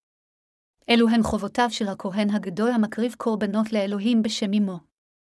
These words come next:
אלוהים אמר שהוא ישלח את אליהו הנביא, ואליהו היה אמור למלא את החובות האלה על ידי בואו אל האדמה הזו. מתי אם כן הוא היה אמור לבוא? אלוהים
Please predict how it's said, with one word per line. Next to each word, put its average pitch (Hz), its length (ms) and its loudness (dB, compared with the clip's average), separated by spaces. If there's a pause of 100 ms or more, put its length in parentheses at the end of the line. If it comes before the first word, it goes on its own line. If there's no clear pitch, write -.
(520)
אלוהים 233 340 8
אמר 226 280 6
שהוא 202 280 -2
ישלח 226 420 -2
את 214 120 -8
אליהו 190 480 0
הנביא, 175 440 -2
ואליהו 208 680 0
היה 208 280 0
אמור 220 260 4
למלא 180 460 -2
את - 100 -12
החובות 208 420 -4
האלה 233 380 2
על 226 140 0
ידי 214 280 2
בואו 214 260 0
אל 202 120 -2
האדמה 190 520 -2
הזו. 165 320 -8 (960)
מתי 226 320 2
אם 277 200 4
כן 226 300 0
הוא 226 140 2
היה 214 260 2
אמור 220 260 4
לבוא? 180 300 -2 (1040)
אלוהים 233 340 6